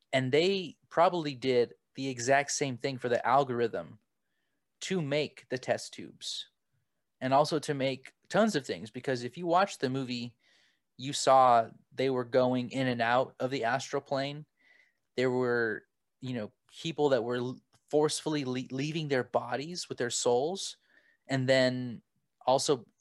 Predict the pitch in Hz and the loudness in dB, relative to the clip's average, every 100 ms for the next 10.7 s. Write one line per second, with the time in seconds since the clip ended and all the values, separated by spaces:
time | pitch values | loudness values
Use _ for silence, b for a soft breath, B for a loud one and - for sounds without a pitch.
0 | _ 151 151 139 113 110 - 139 147 160 | _ -16 -4 -2 0 0 0 -4 -4 0
1 | 175 165 175 - 120 120 113 143 139 120 | 4 4 4 0 0 0 0 -4 -2 -2
2 | 117 113 - B B B B 123 123 104 | -2 -6 -10 B B B B -2 -2 -2
3 | - 135 139 120 120 123 123 110 - 131 | 2 2 2 -2 -2 -2 -2 -4 -4 -6
4 | 139 127 117 107 - 113 127 160 - _ | -8 -8 -8 -8 -6 -4 -2 -2 -4 _
5 | _ _ _ _ _ _ _ _ _ _ | _ _ _ _ _ _ _ _ _ _
6 | _ _ _ _ _ - - 185 196 175 | _ _ _ _ _ -6 -2 -2 0 6
7 | 170 165 - 170 160 147 131 - _ _ | 6 6 2 2 2 0 -2 -10 _ _
8 | 135 147 - 113 95 - - 123 123 131 | -2 -2 2 0 0 -4 -8 -8 -6 0
9 | 131 135 - 135 127 120 120 B B B | 2 2 0 0 0 0 -4 B B B
10 | - 165 131 120 104 90 | -4 -2 0 0 0 -4